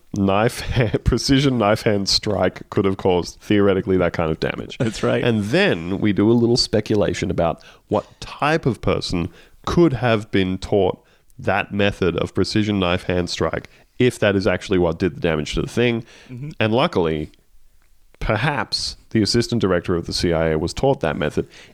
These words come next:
Speaker 1: if he had been a field agent first. So now that we've established an incredibly tenuous chain of events to link to this damage to one vertebrae on the body,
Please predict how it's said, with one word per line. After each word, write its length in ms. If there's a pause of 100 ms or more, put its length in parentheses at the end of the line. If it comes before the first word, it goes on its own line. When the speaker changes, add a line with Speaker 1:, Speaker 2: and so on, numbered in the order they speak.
(100)
Speaker 1:
if 200
he 160
had 200
been 160
a 40
field 360
agent 400
first. 500
So 200
now 560
that 100
we've 300
established 580
an 100
incredibly 840
tenuous 760
chain 760 (480)
of 140
events 420
to 100
link 220
to 100
this 160
damage 480
to 80
one 340
vertebrae 380
on 100
the 60
body, 320